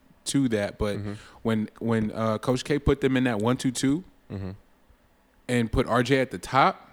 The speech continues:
Speaker 2: Mm-hmm.
Speaker 1: and then Zion got to play like safety, I was like, "Oh shit!"
Speaker 2: Yeah.
Speaker 1: If that's what, if that's what y'all gonna
Speaker 2: They
Speaker 1: do.
Speaker 2: have a lot of length. They, they have that.
Speaker 1: And then the kid, the kid Cam Reddish wasn't even playing, and he's, I feel like he's just as long as, like, R J.
Speaker 2: Okay. Is he a big man or?
Speaker 1: No, he's a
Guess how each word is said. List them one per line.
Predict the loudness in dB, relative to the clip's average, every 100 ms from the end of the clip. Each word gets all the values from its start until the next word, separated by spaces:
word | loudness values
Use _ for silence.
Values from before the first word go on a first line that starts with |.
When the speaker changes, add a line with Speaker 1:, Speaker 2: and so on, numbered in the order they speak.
| -16
Speaker 2:
Mm-hmm. | -6 -2
Speaker 1:
and |
then | -2
Zion | 0 0 0 0
got | -2
to | -6
play | -2 0
like | 0 -2
safety, | -2 0 0 -6 -6
I | -2
was | 0
like, | -2
"Oh | -2 0 0 0
shit!" | -6 -6 -8 -12 _ -10
Speaker 2:
Yeah. | -6 -6 -8 -16 _ _ _ _ _ _
Speaker 1:
If | -8 0
that's | 0 0
what, | -2
if | -4 2
that's | 4 4
what | 4
y'all | 2
gonna | 2 0
Speaker 2:
They | 0
Speaker 1:
do. |
Speaker 2:
have | 0 2
a |
lot | 2 2
of |
length. | 0 -2 -6 -14
They, | -8 -4 -4
they | -2 -2
have | -4 -6
that. | -6 -6 -8 _ _
Speaker 1:
And | 2
then | 4
the | 2
kid, | 2 0
the | 0
kid | 0 -2
Cam | 2 2 4
Reddish | 4 2
wasn't | 0 0 0
even | -2
playing, | -2 -2 -2 -2
and |
he's, | -2 -2 -2
I | -4
feel | -2
like | -2 -2
he's | -4
just | -2 -6
as | -6
long | -6 -4 -2 -2 -4
as, | -6
like, | -6 -6
R | -8
J. | -8 -16 -20 _ _ -14 -12
Speaker 2:
Okay. | -8 -10 -8
Is | -6
he | -4
a | -4
big | -4
man | -4 -4
or? | -4 -6 -6
Speaker 1:
No, | -2 0 0
he's | 0
a | -8